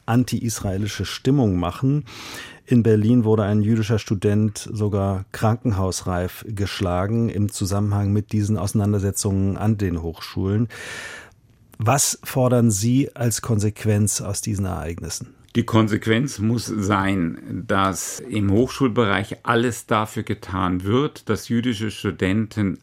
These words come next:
Speaker 2: angstfrei studieren können. Es kann nicht sein, dass man sich nur noch getraut, per Zoom an Vorlesungen teilzunehmen. Hier muss entsprechend vom Hausrecht der Universitäten wirklich Gebrauch gemacht werden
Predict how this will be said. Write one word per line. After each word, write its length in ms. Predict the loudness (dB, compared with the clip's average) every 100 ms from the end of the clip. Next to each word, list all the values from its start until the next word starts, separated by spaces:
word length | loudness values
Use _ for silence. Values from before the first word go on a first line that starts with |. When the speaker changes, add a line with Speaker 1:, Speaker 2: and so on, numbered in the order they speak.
| _ -2
Speaker 2:
angstfrei 880 | 2 2 0 -6 -2 0 2 -2 -6 -18 -20 _
studieren 680 | 0 0 2 2 2 2 0
können. 440 | 2 2 2 -2 -8 _
Es 160 | -14 -10
kann 220 | -4 0
nicht 240 | 0 0 -2
sein, 420 | 0 2 0 2
dass 320 | 0 -2 -2
man 400 | -2 0 0 -2
sich 200 | -4 -4
nur 200 | 0 2
noch 220 | 2 0 -4
getraut, 540 | -4 -2 -2 -2 -2
per 160 | -4 -2
Zoom 380 | 0 0 0
an 160 | -2 -4
Vorlesungen 720 | -2 -2 0 0 -2 -4 -4
teilzunehmen. 840 | -4 -6 -6 -6 -2 0 0 0 -4 -12 -20 -18 -14 -6
Hier 320 | -2 2 4
muss 280 | 4 2 -2
entsprechend 720 | -6 -6 -6 -2 -2 0 -4
vom 400 | -2 -4 -4 -2
Hausrecht 640 | 0 0 -2 -4 -4 -2
der 100 | -2
Universitäten 1000 | 0 0 -2 -2 -6 -4 -2 0 -2 -2
wirklich 440 | -2 -2 -2 -4
Gebrauch 460 | -4 -4 -2 -2 -2
gemacht 420 | -4 -2 -2 -4
werden 360 | 0 2 0